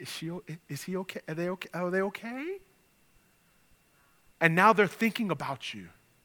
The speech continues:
And now they go into meetings and, and they gotta, they gotta prepare themselves and they gotta, and you like it. And the very thing you like,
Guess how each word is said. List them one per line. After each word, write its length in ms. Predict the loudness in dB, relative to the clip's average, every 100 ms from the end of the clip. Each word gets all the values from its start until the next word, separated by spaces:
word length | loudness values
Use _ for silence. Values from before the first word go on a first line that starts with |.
| _ _ -20 -16 4
And 120 | 8
now 160 | 12 12
they 120 | 10
go 200 | 8 6
into 120 | 6
meetings 400 | 4 4 4 2
and, 120 | -4 -4
and 100 | -2
they 60 | 0
gotta, 260 | 2 0 0
they 100 | 2
gotta 180 | 2
prepare 380 | 0 -8 -4 -2
themselves 440 | -2 -6 -6 -8 -8
and 80 |
they 60 | -2
gotta, 220 | 0 0 -4 -6 2
and 160 | 6
you 100 | 8
like 340 | 8 8 6 0
it. 140 | -2 0
And 120 | 0
the 60 |
very 360 | 4 6 8 6
thing 320 | 4 2 2
you 240 | 0 2 2
like, 640 | 2 2 2 -2 -10